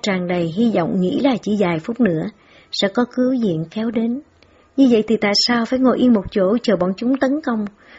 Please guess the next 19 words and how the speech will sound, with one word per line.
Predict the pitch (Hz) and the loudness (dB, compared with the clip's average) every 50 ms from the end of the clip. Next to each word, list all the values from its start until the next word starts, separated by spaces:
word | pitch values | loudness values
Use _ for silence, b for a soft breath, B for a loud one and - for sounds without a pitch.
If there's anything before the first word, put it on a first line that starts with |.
| B B B - | B B B 2
trong | 277 277 262 | 4 4 4
khi | - - 269 254 240 240 - | 4 2 2 2 0 0 -2
ta | 247 233 | -2 0
có | - 269 262 | 0 0 0
thể | 240 233 233 - - | 0 -4 -4 -2 -2
xông | 254 247 247 220 | 0 0 2 0
vào | 202 175 | 0 -2
bóng | - 185 220 233 - | -2 -2 -4 -2 -2
tối | 233 226 240 269 269 | -2 -2 -4 -4 -4
đánh | 269 262 - 311 311 | -4 -4 -4 -2 0
đuổi | 262 240 196 214 208 | 2 2 2 2 2
bọn | 190 185 170 180 185 - | 0 0 0 -2 -2 0
Sullivan | - 254 247 240 220 233 226 226 214 | 2 2 2 2 0 -2 -2 -2 -2
đi? | 220 226 220 220 - _ _ _ _ _ _ _ b b b b b b b b b b b b b b b b _ _ _ _ _ _ _ _ _ _ - | -2 -4 -6 -6 -10 _ _ _ _ _ _ _ b b b b b b b b b b b b b b b b _ _ _ _ _ _ _ _ _ _ -4
Trong | 220 202 190 | -4 -4 -4
phòng, | - - 196 180 170 165 160 156 - _ | -6 -8 -8 -8 -8 -8 -10 -14 -18 _
Steve | - - _ _ 247 247 240 240 | -20 -20 _ _ 0 0 2 2
mở | 220 196 165 151 180 | 0 0 -2 -2 -4
mắt. | 208 220 262 - | -4 -4 -6 -8